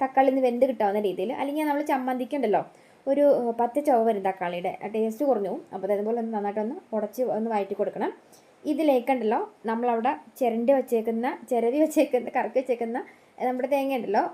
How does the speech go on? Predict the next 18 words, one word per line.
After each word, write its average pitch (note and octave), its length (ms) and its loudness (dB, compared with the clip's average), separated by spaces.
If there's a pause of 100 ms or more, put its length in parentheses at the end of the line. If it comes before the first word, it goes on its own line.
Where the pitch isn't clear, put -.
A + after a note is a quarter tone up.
അത് A3+ 180 0
നമുക്ക് A#3 180 -2
ഈ A#3 140 0
ഒരു, C#4 300 0
ഏ, C4+ 40 -4 (340)
തക്കാളിയുടെ A3 580 -2
ഇതിൻ്റെ A3+ 220 -4
മുകളിലേക്ക് G3+ 400 -2
ഇട്ട് A3 120 -6
കൊടുക്കാവേ. F#3+ 480 -2 (920)
ആ, B3+ 140 2
ദാ B3 260 0
ഇതുപോലെ B3+ 240 0
ഇട്ട് A#3 120 0
കൊടുത്തിട്ട് A3+ 460 2 (140)
നന്നായിട്ട് A#3+ 340 0
ആ A#3+ 80 -2
തക്കാളിയും A#3 520 -2